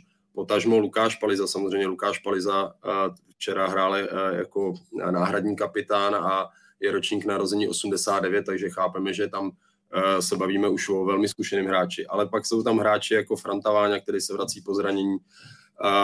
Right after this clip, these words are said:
a další. Eh, eh, teď se mně velmi líbil tah od Ládi Sokolovského, kdy do základní sestavy proti, eh, proti tureckému celku dal, eh, Rilicha a ten mu,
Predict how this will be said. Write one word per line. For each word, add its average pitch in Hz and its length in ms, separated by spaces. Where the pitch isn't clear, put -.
a 113 80
další. 110 560
Eh, 90 60
eh, 92 1160
teď 98 200
se 101 80
mně 101 120
velmi 101 260
líbil 101 540
tah 107 240
od 101 100
Ládi 101 240
Sokolovského, 98 600
kdy 98 160
do 95 80
základní 101 480
sestavy 101 580
proti, 101 640
eh, 98 40
proti 98 280
tureckému 101 480
celku 98 720
dal, 101 220
eh, 95 680
Rilicha 101 440
a 92 180
ten 98 220
mu, 98 220